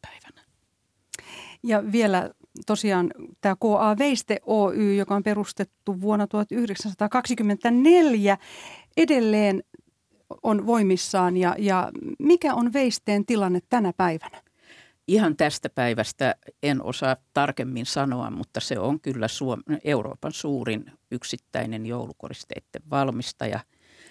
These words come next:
Speaker 1: Suuria, mm, niin kuin tietynlaisia koristeita valmistavia on muitakin ja Veistehän ei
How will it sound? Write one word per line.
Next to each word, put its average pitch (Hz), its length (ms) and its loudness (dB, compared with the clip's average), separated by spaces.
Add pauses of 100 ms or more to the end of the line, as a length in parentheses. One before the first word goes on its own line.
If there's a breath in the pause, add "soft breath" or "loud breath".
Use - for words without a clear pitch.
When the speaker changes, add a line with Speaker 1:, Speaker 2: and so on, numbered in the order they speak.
(160 soft breath)
Speaker 1:
Suuria, 131 680 0
mm, 139 460 -8
niin 127 160 -2
kuin 127 220 -6
tietynlaisia 131 760 -4
koristeita - 580 -12
valmistavia - 720 -12
on - 120 -12
muitakin 113 600 -8
ja 107 120 -6
Veistehän 120 520 -6
ei 107 100 -6